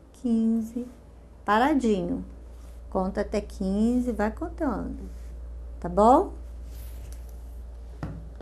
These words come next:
Eu preciso disso pra ele não soltar. Pronto, agora nós vamos trabalhar com a canetinha. Primeira coisa que a gente vai fazer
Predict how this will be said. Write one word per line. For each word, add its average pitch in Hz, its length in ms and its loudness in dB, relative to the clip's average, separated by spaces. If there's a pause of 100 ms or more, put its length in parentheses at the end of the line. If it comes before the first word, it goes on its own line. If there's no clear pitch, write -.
(840)
Eu 175 60 -4
preciso 233 720 2
disso 202 640 -2 (240)
pra 214 340 2
ele 233 240 2
não 196 240 0
soltar. - 560 -4 (720)
Pronto, - 460 6 (140)
agora 202 840 6
nós 196 220 -2
vamos 196 240 -2
trabalhar 220 500 4
com 233 80 0
a 220 40 2
canetinha. 226 760 0 (520)
Primeira 381 380 6
coisa 208 320 0
que - 100 -10
a 180 60 -6
gente 165 340 -2
vai 160 140 -2
fazer 170 680 2